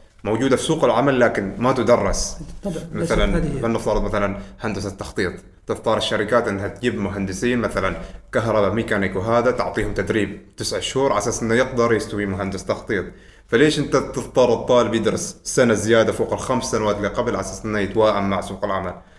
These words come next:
Speaker 2: للأسف توجد، توجد إشكاليات كثيرة، من ضمن الإشكاليات حتى إشكاليات في البعثات. في البعثات مثلًا تجد الحكومة مثلًا تبعث،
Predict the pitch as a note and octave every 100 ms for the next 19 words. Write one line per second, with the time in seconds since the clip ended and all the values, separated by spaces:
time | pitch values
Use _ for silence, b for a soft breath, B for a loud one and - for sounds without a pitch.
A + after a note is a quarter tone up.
0 | B E3+ - - A3+ G3 D#3 A#3 A3 F3+
1 | F#3 F#3 G#3+ F3+ F3 G3 D3 F#3+ A#3+ G3+
2 | G3 G3 A3 A#3 A3+ G3 - F#3+ G#3+ -
3 | F#3+ - G3+ A#3 E3+ - - b b b
4 | - F#3 F3 F#3 A#3 F3 E3+ E3 G#3 -
5 | B B C#4 B3 F#3 F#3 C4 A3+ A3 G3
6 | E3+ C4+ F3 E3 -